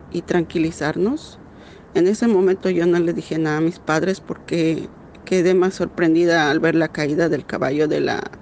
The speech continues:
de la señora. Y, pues, este, mis hermanos comenzaron a llorar. Eh, todo eso fue, fue, fue un desastre. Mi abuelo es,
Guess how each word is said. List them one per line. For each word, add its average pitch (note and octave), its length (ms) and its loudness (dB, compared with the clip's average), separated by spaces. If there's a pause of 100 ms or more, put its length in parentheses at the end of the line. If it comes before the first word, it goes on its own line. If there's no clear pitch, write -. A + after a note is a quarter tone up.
(640)
de D3+ 60 -2
la D3+ 100 0
señora. F3 540 2 (760)
Y, G3 480 2 (100)
pues, D#3+ 420 2
este, D3+ 580 0
mis D#3 200 0
hermanos E3 320 2
comenzaron D#3+ 480 -2
a E3 80 2
llorar. F3+ 520 0 (720)
Eh, D#3+ 280 2 (220)
todo F3+ 300 2
eso F3 240 -2
fue, D#3+ 500 2 (140)
fue, D3+ 340 -2
fue E3 100 -2
un D#3 120 2
desastre. F#3 600 -4 (420)
Mi F3 400 2
abuelo D#3 480 0
es, D#3 340 -4